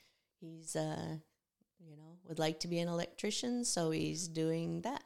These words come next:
now, and, um, you know, has three more years of that to get through before he can start up. So,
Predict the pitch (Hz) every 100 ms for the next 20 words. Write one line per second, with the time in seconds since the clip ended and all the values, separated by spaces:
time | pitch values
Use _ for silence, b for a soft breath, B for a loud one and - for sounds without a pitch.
0 | - - 180 180 196 - 151 156 156 156
1 | 160 b b b b - 160 156 156 160
2 | - 170 156 175 180 165 - 180 185 185
3 | 180 185 185 180 170 180 - - 202 202
4 | - 214 214 214 214 190 175 175 175 170
5 | 175 170 180 160 160 b b b _ -
6 | 175 175 180 190 - - - 151 147 156